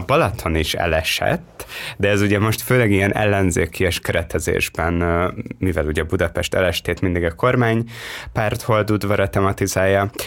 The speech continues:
ez most inkább ellenzékies keretben ugye a ner kedvenc tavának, ö, neve-, publicisztikailag a ner kedvenc tavának nevezett Balatonról van szó, és, ö, ugye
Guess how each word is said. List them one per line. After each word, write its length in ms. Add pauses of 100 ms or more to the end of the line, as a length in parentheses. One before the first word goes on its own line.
(100)
ez 120
most 240
inkább 320
ellenzékies 880
keretben 720
ugye 220
a 140
ner 520
kedvenc 640
tavának, 920
ö, 340 (360)
neve-, 320
publicisztikailag 1040
a 40
ner 320
kedvenc 440
tavának 460
nevezett 480 (400)
Balatonról 1300
van 200
szó, 520 (120)
és, 420
ö, 300 (540)
ugye 560